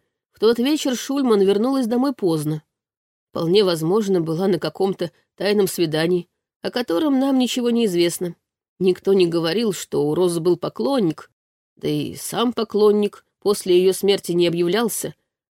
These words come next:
но это не значит, что его не было. Роза была девушкой закрытой,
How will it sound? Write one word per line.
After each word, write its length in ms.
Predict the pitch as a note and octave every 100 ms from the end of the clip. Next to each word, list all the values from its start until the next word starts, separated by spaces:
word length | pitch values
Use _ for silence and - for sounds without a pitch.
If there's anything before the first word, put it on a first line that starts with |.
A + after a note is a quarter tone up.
| _
но 120 | F3
это 200 | F3 E3
не 120 | D#3 D#3+
значит, 360 | C#3+ D3 -
что 180 | - F#3+
его 140 | F3+
не 160 | G3+ F3+
было. 240 | A#2 A2+ - _ _ _ _ _ _ _ _ -
Роза 320 | E3+ F3 D#3
была 320 | C#3+ E3 E3+
девушкой 460 | D3+ F3+ E3 - D#3+
закрытой, 640 | D3+ C#3 A#3 A#3+ - -